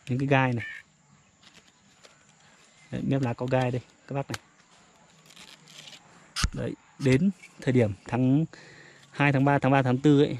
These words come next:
thì nó sẽ ra hoa kết quả ở ngọn này, nó rất tốt. Đấy là những cái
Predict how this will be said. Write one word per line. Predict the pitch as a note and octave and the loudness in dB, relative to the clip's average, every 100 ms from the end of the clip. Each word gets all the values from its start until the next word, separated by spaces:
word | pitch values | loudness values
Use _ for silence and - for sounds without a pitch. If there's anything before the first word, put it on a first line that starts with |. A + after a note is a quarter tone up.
| - | -10
thì | - | -6
nó | A#2+ | -4
sẽ | A2+ B2 | -2 -2
ra | C3 | 0
hoa | C3 C3 C3 A#2+ | 0 0 -2 -4
kết | - D3+ | -4 0
quả | - G#2+ - - - | 0 0 -6 -20 -14
ở | - - - | -12 -12 -8
ngọn | A#2+ B2+ C3 B2+ | 0 2 2 0
này, | A2 - _ - | -4 -6 _ -12
nó | B2 | -8
rất | A#2+ B2+ | -6 -2
tốt. | C#3 C#3+ _ - - - - _ - | -2 -2 _ -20 -20 -20 -20 _ -4
Đấy | A#2+ | 2
là | B2+ | 2
những | B2 | 2
cái | B2 A#2 | 0 -2